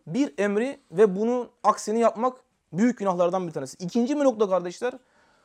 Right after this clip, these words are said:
Allah Teala'nın bize yardım edip zafer vermesi için düşman karşısında sabredip sebat etmemiz şarttır. Şartlardan bir tanesi. Yani Allah-u Teala'nın yardım etmesi için bir takım şartlar var değil mi? Geçen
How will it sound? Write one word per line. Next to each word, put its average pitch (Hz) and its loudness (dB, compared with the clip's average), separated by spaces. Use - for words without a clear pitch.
Allah 254 2
Teala'nın 208 0
bize 196 0
yardım 202 4
edip 196 0
zafer 175 0
vermesi 190 2
için 269 -4
düşman 208 -4
karşısında 196 -6
sabredip 208 -2
sebat 196 -4
etmemiz 214 -6
şarttır. - -2
Şartlardan 285 6
bir 269 2
tanesi. 180 2
Yani 143 -8
Allah-u 165 2
Teala'nın 196 -2
yardım 175 2
etmesi 196 -8
için 226 -8
bir - -16
takım 214 -4
şartlar 202 2
var 190 0
değil 294 -4
mi? 165 -8
Geçen 180 0